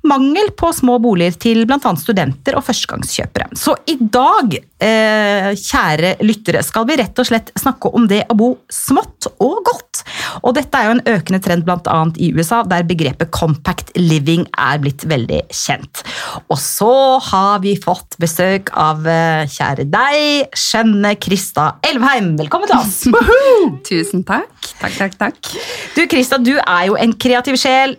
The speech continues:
Speaker 1: Eh, du er interiør- og blomsterstylist og influencer. Du har drevet interiør- og blomsterbutikk, ikke sant?
Speaker 2: Ja, ja, ja.
Speaker 1: Du er en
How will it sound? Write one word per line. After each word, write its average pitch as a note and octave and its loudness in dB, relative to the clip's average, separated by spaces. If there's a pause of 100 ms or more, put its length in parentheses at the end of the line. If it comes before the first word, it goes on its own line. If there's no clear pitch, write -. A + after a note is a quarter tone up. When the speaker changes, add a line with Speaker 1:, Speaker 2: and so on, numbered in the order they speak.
Speaker 1:
Eh, G#3+ 0
du G#3 2
er F3+ 2
interiør- G#3 2
og D#3 2
blomsterstylist A#3 0
og F3 2
influencer. C4 2
Du F#3+ 0
har F#3 2
drevet E3 0
interiør- G#3+ 0
og F3 2
blomsterbutikk, D#3+ -6
ikke G#3 -2
sant? C#4+ 0
Speaker 2:
Ja, F#3+ 2
ja, C#4+ 0
ja. B3 -2
Speaker 1:
Du A3+ 6
er F3 0
en E3+ -2